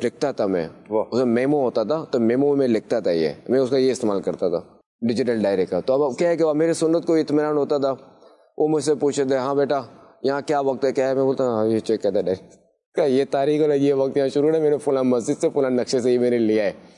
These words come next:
Speaker 2: اللہ۔
Speaker 1: کیمرہ تو ہوتا نہیں تھا، موبائل تو ہوتا نہیں تھا،
Speaker 2: ہوں۔
Speaker 1: کیمرے والا ہوتا ہی نہیں،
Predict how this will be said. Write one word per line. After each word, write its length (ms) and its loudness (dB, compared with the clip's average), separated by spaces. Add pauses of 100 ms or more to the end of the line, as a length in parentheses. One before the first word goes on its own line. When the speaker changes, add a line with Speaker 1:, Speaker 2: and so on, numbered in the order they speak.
(160)
Speaker 2:
اللہ۔ 100 -2
Speaker 1:
کیمرہ 280 2
تو 80 0
ہوتا 260 0
نہیں 100 2
تھا، 80 2
موبائل 220 2
تو 100 0
ہوتا 220 0
نہیں 160 0
تھا، 80 0
Speaker 2:
ہوں۔ 220 -6
Speaker 1:
کیمرے 240 2
والا 260 2
ہوتا 600 -2
ہی 80 2
نہیں، 160 2